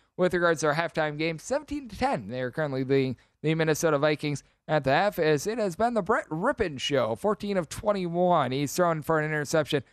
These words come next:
No touchdowns on that front, as it is all backups in this game. We have not seen either of the starting quarterbacks. We have not seen either of the starting running backs. Really no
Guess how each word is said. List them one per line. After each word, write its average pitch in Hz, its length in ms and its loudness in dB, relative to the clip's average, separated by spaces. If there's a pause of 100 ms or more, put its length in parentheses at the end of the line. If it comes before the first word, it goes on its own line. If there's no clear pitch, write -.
(240)
No 190 140 4
touchdowns 165 600 2
on 143 140 2
that 170 220 2
front, 160 280 0
as 131 240 2 (320)
it 208 120 4
is 202 160 2
all 180 320 4
backups 135 520 -4
in 131 120 0
this 127 200 -2
game. 127 280 0
We 135 140 4
have 117 180 2
not 175 280 0
seen 165 180 0
either 151 240 2
of 143 80 0
the 139 100 0
starting 143 340 0
quarterbacks. 139 520 2 (320)
We 113 60 -10
have 117 80 -6
not 202 200 0
seen 190 220 -2
either 180 360 2
of 170 100 2
the 165 100 0
starting 165 320 2
running 151 320 2
backs. 151 300 0 (280)
Really 160 340 4
no 175 480 2